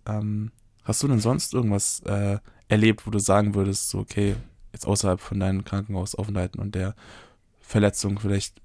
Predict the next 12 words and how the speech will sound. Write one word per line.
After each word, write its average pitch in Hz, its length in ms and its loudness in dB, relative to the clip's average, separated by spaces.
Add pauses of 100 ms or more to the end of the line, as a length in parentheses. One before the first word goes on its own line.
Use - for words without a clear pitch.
irgendwas, 101 420 0
wo 101 60 0
du 98 100 0
gesagt 104 300 -2
hast, 98 180 -2
so, 98 80 -4
das 101 200 -2
ist 101 140 -2
doch 104 120 0
mal 101 360 0 (560)
was, - 280 -4 (180)
was, - 220 -4